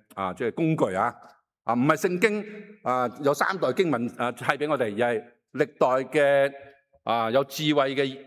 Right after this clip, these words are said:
我哋叫先賢啊，係，啊，即係讀咗聖經之後，將舊約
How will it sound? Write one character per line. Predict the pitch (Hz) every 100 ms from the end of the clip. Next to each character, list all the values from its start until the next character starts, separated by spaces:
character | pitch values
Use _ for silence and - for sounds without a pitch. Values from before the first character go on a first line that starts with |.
| -
我 | 127
哋 | 127 117
叫 | 127
先 | 120 208
賢 | 185 135 101 123
啊， | 120 107 - _ _ _
係， | 110 107 107 _ _ _ _ _
啊， | 98 95
即 | 87
係 | 127 117 123 _
讀 | 123 -
咗 | 135 139 -
聖 | - 139 131
經 | 143
之 | 151
後， | 117
將 | 123 151 147 - -
舊 | 110 113
約 | 120